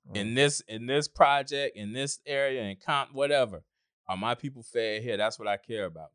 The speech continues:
Speaker 1: I can, I can commend that.
Speaker 2: Yeah.
Speaker 1: You need brothers like that. You know what I mean?
Speaker 2: Yeah, yeah.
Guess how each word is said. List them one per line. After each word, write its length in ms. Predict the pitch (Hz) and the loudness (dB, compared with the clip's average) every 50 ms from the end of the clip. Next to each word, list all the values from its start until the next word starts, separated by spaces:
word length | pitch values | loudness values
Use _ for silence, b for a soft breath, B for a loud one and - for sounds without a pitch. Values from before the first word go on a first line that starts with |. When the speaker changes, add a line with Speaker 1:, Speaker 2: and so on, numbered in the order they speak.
| _ _ _ _ _ _ | _ _ _ _ _ _
Speaker 1:
I 100 | 120 143 | 2 2
can, 160 | 151 - 113 - | 4 2 -2 -2
I 120 | - 131 143 | -2 -4 -4
can 100 | 120 95 _ | -4 -8 _
commend 340 | - 107 110 113 107 98 85 | -14 -10 -10 -8 -8 -8 -8
that. 140 | 78 71 _ _ _ _ _ _ _ _ _ _ - | -10 -12 _ _ _ _ _ _ _ _ _ _ -14
Speaker 2:
Yeah. 200 | 98 92 90 101 | -12 -8 -6 -4
Speaker 1:
You 80 | 113 | -2
need 240 | 127 135 143 139 120 | -2 0 0 0 2
brothers 260 | 110 110 98 92 87 | 2 2 2 2 0
like 240 | 101 92 85 85 - | -4 -4 -4 -6 -6
that. 160 | - 78 65 - _ _ | -12 -14 -14 -14 _ _
You 80 | 82 85 | -12 -8
know 80 | 95 | -6
what 60 | 98 104 | -4 -4
I 40 | |
mean? 260 | 110 123 123 113 113 117 | -4 -4 -6 -6 -8 -10
Speaker 2:
Yeah, 140 | 127 127 117 104 98 98 | -14 -16 -16 -18 -20 -20
yeah. 80 | 123 | -20